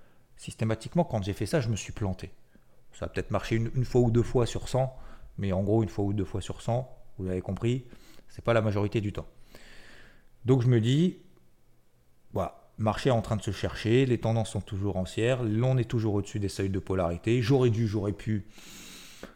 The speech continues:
ouais, pourquoi pas, effectivement, oui, effectivement, j'aurais pu, j'aurais dû, effectivement, oui, je suis d'accord, mais est-ce que vraiment ça marche ?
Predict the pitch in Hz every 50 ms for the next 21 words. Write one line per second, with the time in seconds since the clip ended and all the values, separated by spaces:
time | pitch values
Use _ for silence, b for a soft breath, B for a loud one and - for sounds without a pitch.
0 | B - - 95 92 117 143 - - - - - 101 92 - 110 123 120 - 107
1 | - - - 131 131 101 92 113 123 131 135 123 - 98 - - 110 101 98 90
2 | 85 98 98 101 95 - - 113 92 101 90 90 87 92 107 92 - - - -
3 | - - - 110 - - - - 90 95 107 123 113 104 104 - - 98 92 85
4 | - 101 110 113 - - - - B B B B B B B B B B B -
5 | - 104 98 98 98 101 101 101 98 101 101 101 98 98 98 98 98 98 - -
6 | 120 107 95 110 117 143 143 - - 110 113 131 123 - -